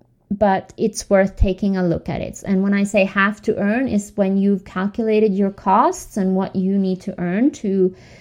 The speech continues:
um, meet your target income that you've calculated. I will also,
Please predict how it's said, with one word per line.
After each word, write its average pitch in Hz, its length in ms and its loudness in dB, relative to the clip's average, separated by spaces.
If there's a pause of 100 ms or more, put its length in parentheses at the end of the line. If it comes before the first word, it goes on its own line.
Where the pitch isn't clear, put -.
(220)
um, 165 580 0 (800)
meet 202 360 2
your 180 200 4
target 180 600 -2
income 294 680 2 (220)
that - 180 -8
you've 247 200 0
calculated. 302 840 -2 (1120)
I 226 100 0
will 247 160 2
also, 240 480 0